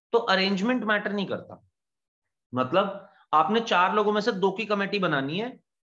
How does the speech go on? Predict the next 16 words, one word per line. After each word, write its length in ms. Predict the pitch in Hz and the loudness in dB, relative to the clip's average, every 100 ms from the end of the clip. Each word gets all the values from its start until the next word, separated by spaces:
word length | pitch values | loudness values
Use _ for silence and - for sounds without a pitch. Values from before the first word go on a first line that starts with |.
| _ _ _ _ - | _ _ _ _ -2
आपने 260 | 151 156 208 | 0 2 0
पी 220 | 202 196 | 0 0
वन, 160 | 208 220 | 2 0
पी 140 | 208 | -2
टू 120 | 190 | -4
सिलेक्ट 300 | 202 180 160 | -2 0 -2
कर 140 | - 131 | -2 -2
लिया, 260 | 147 208 240 - _ _ _ _ _ _ 214 | 0 -2 -4 -14 _ _ _ _ _ _ -6
तो 60 | |
पी 120 | 202 | -2
वन, 160 | 214 220 | 0 0
पी 80 | 220 | -2
टू 120 | 240 | -2
select 300 | 240 247 247 | 0 0 0
हो 160 | 226 214 | -2 0
गया। 180 | - | -2